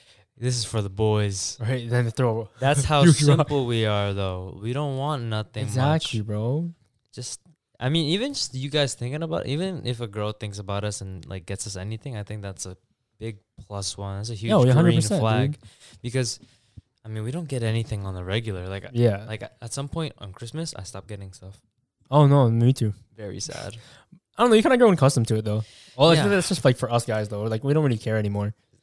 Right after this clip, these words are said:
Speaker 1: I feel like, I mean, that's kinda the sad part about
Speaker 2: Guys.
Speaker 1: guys is that,
Speaker 2: <laughs>
Speaker 1: like, we don't need much. So as soon as you get us anything, it's like, "Yay."
Speaker 2: It's like, "Ah, something." <laughs> I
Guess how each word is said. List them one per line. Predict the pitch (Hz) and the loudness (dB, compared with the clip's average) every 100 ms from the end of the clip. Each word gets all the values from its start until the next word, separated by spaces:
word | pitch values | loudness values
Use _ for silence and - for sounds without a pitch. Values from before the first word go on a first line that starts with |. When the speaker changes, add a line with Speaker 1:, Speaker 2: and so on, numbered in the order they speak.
| - | -20
Speaker 1:
I | |
feel | 107 135 | -14 -8
like, | 139 131 - | -8 -8 -10
I | 117 | -6
mean, | 123 | -2
that's | 147 | -2
kinda | - 190 123 | -4 -4 -4
the | 104 | -6
sad | - 135 123 | -4 -4 -4
part | - 107 | -6 -6
about | 104 107 104 - _ _ _ _ _ _ _ | -6 -8 -10 -14 _ _ _ _ _ _ _
Speaker 2:
Guys. | 101 202 107 - | -8 -6 -6 -6
Speaker 1:
guys | 110 120 117 107 | -4 -2 -2 -4
is | 104 | -4
that, | - 107 95 | -2 -2 -4
Speaker 2:
<laughs> | 110 | -6
Speaker 1:
like, | 104 - - 120 | -6 -8 -6 -4
we | 120 | -2
don't | 131 120 | -2 -2
need | 117 117 | -4 -4
much. | 113 123 139 - - _ _ _ | -2 -2 -4 -8 -14 _ _ _
So | - 113 107 | -8 -2 -2
as | 104 | -2
soon | 113 | -4
as | 123 113 | -4 -4
you | |
get | 98 110 | -2 -2
us | 110 | -2
anything, | 107 117 117 110 | -4 -4 -4 -6
it's | 104 | -6
like, | 104 104 _ _ _ _ _ _ _ _ _ | -6 -8 _ _ _ _ _ _ _ _ _
"Yay." | 123 156 196 180 156 143 131 120 _ _ | -6 -4 -2 -2 -2 -4 -8 -12 _ _
Speaker 2:
It's | - | -8
like, | 170 | -4
"Ah, | 123 - - | -4 -6 -4
something." | 170 185 175 139 117 113 | 0 0 2 4 6 6
<laughs> | |
I | 127 | 8